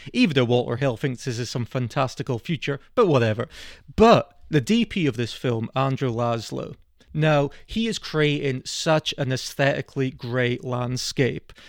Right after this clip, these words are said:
Now, when they were making this film, the weather was so bad, it kinda jolted production. But Laszlo had this decision, and I think it bears well on the aesthetic of this film.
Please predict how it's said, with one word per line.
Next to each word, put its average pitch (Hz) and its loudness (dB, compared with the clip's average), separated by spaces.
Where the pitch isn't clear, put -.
Now, 143 2
when 185 0
they 233 2
were 214 2
making 156 -4
this 120 -6
film, 117 -2
the 151 2
weather 160 2
was 127 -2
so 151 0
bad, 120 -2
it 170 -2
kinda 147 -2
jolted 139 -2
production. 127 -6
But 151 4
Laszlo 170 2
had 151 -2
this 139 -2
decision, 131 -6
and 147 0
I 143 0
think 165 -2
it 147 -2
bears 151 2
well 131 2
on 131 -2
the 127 -2
aesthetic 131 -6
of 131 -6
this 131 -6
film. 139 0